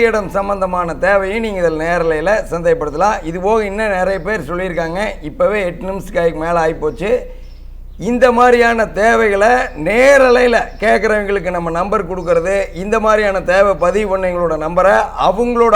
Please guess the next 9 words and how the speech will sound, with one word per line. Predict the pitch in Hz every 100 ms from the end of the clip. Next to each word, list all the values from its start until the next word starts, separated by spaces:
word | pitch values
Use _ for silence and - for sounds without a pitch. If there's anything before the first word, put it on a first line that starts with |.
| 185 208
ஆடியோவிலேயே | 202 196 190 185 214 240 240 - - - - - - - -
சந்தைப்படுத்துறதுன்னு | 196 214 208 185 175 170 160 170 220 262 160
இந்த | 170 165
நிகழ்ச்சியை | 180 185 180
நம்ம | 160 151
கொடுத்துருக்கோம். | 160 156 160 175 196 190 - - - - - - 139
தினமும் | 220 247 247 262 208
ரெண்டு | 214 220 220
மணிக்கு | 240